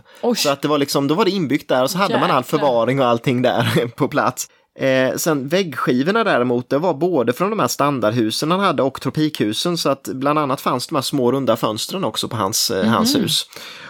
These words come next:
Speaker 2: Och, eh, han hade golvvärme, det måste vara ganska nyskapande då.
Speaker 1: Måste det varit.
Speaker 2: Eh, och sen stora glaspartier för att ta tillvara på värmen när den slog liksom från solen, eh, mot där, så att uppvärmningen var,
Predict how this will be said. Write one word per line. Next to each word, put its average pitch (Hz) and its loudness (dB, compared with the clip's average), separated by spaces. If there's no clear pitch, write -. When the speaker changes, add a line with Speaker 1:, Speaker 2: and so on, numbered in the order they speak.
Speaker 2:
Och, - 0
eh, 143 2
han 151 -4
hade 160 0
golvvärme, 120 -2
det 339 -10
måste 190 -6
vara 143 2
ganska 123 -2
nyskapande 107 -2
då. 101 4
Speaker 1:
Måste 104 2
det 359 0
varit. - -2
Speaker 2:
Eh, 139 0
och 175 0
sen 156 0
stora 165 -2
glaspartier 143 0
för 165 0
att 127 -2
ta 131 -4
tillvara 139 0
på 123 -4
värmen 139 0
när 170 -2
den 123 0
slog 110 -2
liksom 113 -4
från 117 -4
solen, 143 0
eh, 135 -2
mot 120 -4
där, 113 4
så 120 0
att - -4
uppvärmningen 160 -2
var, 123 4